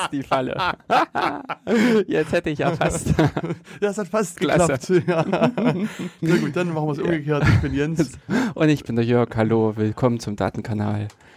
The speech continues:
Speaker 2: Genau, mit der schönen Nummer einundsiebzig.
Speaker 1: Genau.
Speaker 2: Also,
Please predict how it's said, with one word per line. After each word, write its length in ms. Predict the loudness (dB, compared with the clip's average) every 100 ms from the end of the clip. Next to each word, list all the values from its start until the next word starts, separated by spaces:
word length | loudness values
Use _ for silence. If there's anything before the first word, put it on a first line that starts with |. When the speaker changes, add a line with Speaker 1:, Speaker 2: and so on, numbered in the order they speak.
| -4
Speaker 2:
Genau, 320 | 0 0 -2 -2
mit 140 | 2
der 120 | 2
schönen 280 | 4 2 4
Nummer 320 | 2 2 0 -2
einundsiebzig. 800 | -2 -2 -4 -6 -8 -8 -8 -14 _ _ _ _ -18 -12 0
Speaker 1:
Genau. 320 | 2 2 -4 _ -16
Speaker 2:
Also, 540 | -4 0 2 4 2